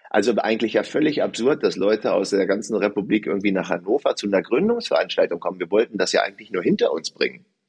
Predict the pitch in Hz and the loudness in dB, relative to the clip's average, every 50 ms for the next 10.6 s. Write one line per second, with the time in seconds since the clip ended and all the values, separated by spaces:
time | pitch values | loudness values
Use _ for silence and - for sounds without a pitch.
0 | _ _ _ _ - - - - - - - - 110 110 98 110 110 110 120 - | _ _ _ _ -20 -20 -20 -20 -20 -10 -2 0 0 2 2 2 0 0 0 0
1 | 104 - - 175 220 233 - - 131 92 78 90 92 - - 87 85 78 - 82 | -2 -2 0 0 0 0 0 -4 -4 -4 -4 -4 -6 -4 -4 -2 -2 -4 -4 -6
2 | 80 78 - _ _ _ - _ _ _ _ _ _ _ _ - 101 92 90 92 | -8 -10 -12 _ _ _ -20 _ _ _ _ _ _ _ _ -8 -4 -2 0 2
3 | 123 185 180 113 85 - 95 92 92 95 101 107 120 127 131 135 - 156 156 151 | 2 2 0 0 -2 -2 -4 -4 -2 0 0 2 2 0 0 0 -2 -4 -6 -6
4 | - 147 160 175 185 165 135 110 107 110 107 98 78 90 92 87 90 98 95 98 | -2 0 0 0 2 0 -2 -2 -2 -2 -2 -2 -2 -2 -2 -2 -2 -2 -4 -4
5 | 98 104 95 76 101 101 95 101 98 90 95 - - - 92 90 90 82 82 82 | -4 -4 -4 -4 -2 -2 0 0 0 -2 -4 -6 -6 -6 -6 -4 -4 -4 -4 -2
6 | 90 101 - 185 196 202 156 117 92 82 76 - - - - - - - - - | -2 -4 -4 -4 -4 -2 -2 -2 -4 -4 -8 -10 -10 -10 -12 -14 -14 -14 -18 -20
7 | - - - 92 92 85 98 85 - - - _ _ - - 92 - - - - | -10 -4 -2 0 0 2 0 -2 -2 -6 -12 _ _ -2 -2 -2 0 0 -2 -2
8 | - - 156 151 165 156 160 151 139 165 147 - 151 147 147 147 135 135 135 139 | 0 0 0 2 2 2 0 0 -4 -6 -6 -4 -4 -4 -2 -2 -2 0 0 0
9 | 131 131 123 120 123 139 135 127 127 104 - - - 82 78 - - 85 82 101 | -2 0 -2 -2 -2 0 0 0 0 0 -2 -6 -4 -6 -6 -6 -6 -8 -4 -4
10 | 101 - 113 110 104 - 120 117 101 80 67 - | -2 0 0 -2 -2 -2 -2 -2 0 0 -2 -4